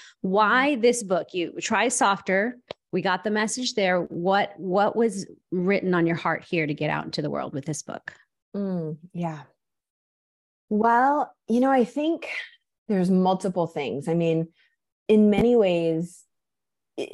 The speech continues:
Speaker 2: in almost the same respects that I think that Try Softer was this book that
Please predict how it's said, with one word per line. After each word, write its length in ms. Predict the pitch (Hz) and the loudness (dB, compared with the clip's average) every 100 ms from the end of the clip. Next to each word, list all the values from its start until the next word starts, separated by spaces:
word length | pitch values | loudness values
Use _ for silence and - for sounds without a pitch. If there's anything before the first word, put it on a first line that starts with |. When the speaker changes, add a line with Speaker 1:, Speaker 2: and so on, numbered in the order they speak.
| - | 0
Speaker 2:
in 180 | 202 208 | 0 2
almost 360 | 208 214 220 | 0 0 0
the 100 | 202 | -2
same 280 | 180 180 175 | -4 -2 0
respects 560 | 165 - 156 131 - - | -2 -2 -6 -6 -8 -2
that 120 | 156 | 2
I 100 | 151 | 2
think 280 | 151 156 147 | 0 -4 -4
that 180 | - | -6
Try 220 | - 160 151 | -4 -4 -4
Softer 760 | - 131 - 151 131 113 - - | -4 -6 -4 -2 0 -2 -8 -10
was 380 | - 175 165 143 | -4 2 2 0
this 260 | 156 151 135 127 _ | -2 -2 -4 -12 _
book 240 | 170 156 - | -2 -2 -2
that 260 | 160 127 | -2 -2